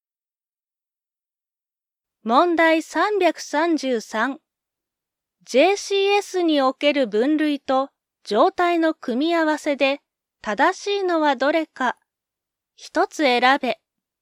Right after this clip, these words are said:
一番、一の一。意識鮮明で受け答えがはっきりしている。二番、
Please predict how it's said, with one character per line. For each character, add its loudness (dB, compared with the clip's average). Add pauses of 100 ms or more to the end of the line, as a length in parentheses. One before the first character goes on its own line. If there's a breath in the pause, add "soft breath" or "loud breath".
(1160)
一 -4
番、 0 (680)
一 -4
の 0
一。 -6 (1080)
意 2
識 -4
鮮 0
明 0
で 0 (260)
受 -4
け -2
答 2
え 4
が 0
は -4
っ -6
き 0
り 0
し -10
て 0
い -2
る。 -2 (1300)
二 -2
番、 -4